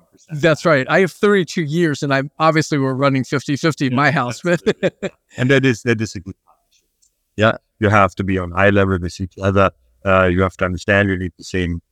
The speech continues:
Speaker 1: It's not like in, a, in any good relationship. You need the same long-term targets. You need the same values. You need the same way how you approach things, and you complement each other with your strengths. And this is exactly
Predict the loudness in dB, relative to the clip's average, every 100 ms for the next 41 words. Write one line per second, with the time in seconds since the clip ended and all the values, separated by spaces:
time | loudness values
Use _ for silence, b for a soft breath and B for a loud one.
0 | _ -8 -4 0 2 2 0 -2 -2 0
1 | 2 2 0 -2 0 0 -2 -6 -4 -4
2 | -2 -2 -4 -4 0 2 2 0 -4 -4
3 | -6 0 2 4 2 -2 -10 B _ -10
4 | -8 -10 -10 -4 0 2 4 4 4 4
5 | 4 4 0 -12 _ _ -2 -2 -2 -8
6 | 2 2 4 2 2 4 4 2 2 -2
7 | -6 -4 -4 -4 -2 0 2 2 2 0
8 | -4 -2 -2 -2 -2 -4 -6 -4 0 0
9 | -2 -6 -10 -6 0 2 0 -2 -2 -4
10 | -4 -16 -18 -12 -12